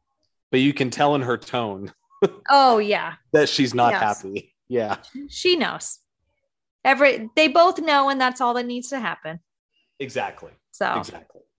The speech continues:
Speaker 2: yeah. Um, okay, so, uh, here's a quote from the nerds of color dot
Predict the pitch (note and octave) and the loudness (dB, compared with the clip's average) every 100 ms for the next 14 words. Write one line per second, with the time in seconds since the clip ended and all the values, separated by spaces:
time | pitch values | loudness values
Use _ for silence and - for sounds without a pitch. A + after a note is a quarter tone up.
0 | - G3+ - - _ _ - - - - | -10 -8 -8 -12 _ _ -20 -20 -20 -20
1 | - - C#4 C#4 C#4 C#4 C#4 - C#4 A#3+ | -20 -2 4 6 4 4 0 2 0 0
2 | - - E4+ D#4+ B3+ A#3 A#3+ - - A3+ | -6 0 2 4 4 4 0 -2 2 4
3 | A3+ G#3+ G#3 G3+ - _ _ _ - C#4+ | 4 2 -2 -6 -12 _ _ _ -10 -6
4 | D4 D4+ D4+ - C4 A3+ B3+ - - - | -4 -4 -6 -2 2 2 0 -6 -10 -2
5 | B3 A3+ A3 G#3+ A#3 A3+ B3 B3+ B3 A#3+ | 0 0 -2 -4 -4 -4 -4 -6 -6 -10
6 | - C4+ A#3+ A#3+ A#3 A3 | -8 -6 -2 -2 0 0